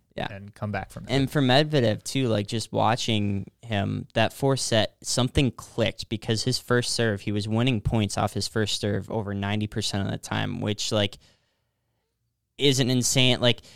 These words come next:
Speaker 1: to put that in perspective, it'd be like, oh, I don't know, um, Steph Curry hitting, when he's shooting two free throws, he hits, like, ninety-nine percent of his first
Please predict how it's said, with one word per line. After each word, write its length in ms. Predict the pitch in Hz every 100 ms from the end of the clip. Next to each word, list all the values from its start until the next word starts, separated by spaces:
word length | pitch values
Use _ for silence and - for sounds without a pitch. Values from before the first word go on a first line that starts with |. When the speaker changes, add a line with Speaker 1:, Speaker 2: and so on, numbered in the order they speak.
| - -
Speaker 1:
to 80 |
put 200 | 127 165
that 160 | 165 147
in 160 | 139 123
perspective, 580 | 110 - 120 120 107 98
it'd 160 | 101
be 160 | 104 104
like, 380 | 101 101 101 - - - - -
oh, 220 | 104 95
I 140 | 101
don't 120 | 95
know, 220 | 95 95 - _ _ _ _ _ 120
um, 400 | 107 104 101 98 -
Steph 380 | - - 113 -
Curry 500 | 123 113 107 98 98
hitting, 800 | 107 104 104 101 101 107 - 110
when 140 | 104
he's 100 | 104
shooting 320 | - 117 107
two 160 | 101 110
free 240 | - 107
throws, 480 | - 101 95 95 - -
he 220 | - 104
hits, 400 | 107 107 - -
like, 220 | 104 98
ninety-nine 580 | 101 98 104 101 101 104
percent 380 | 107 - 101 98
of 80 |
his 160 | 95 101
first 420 | - - - -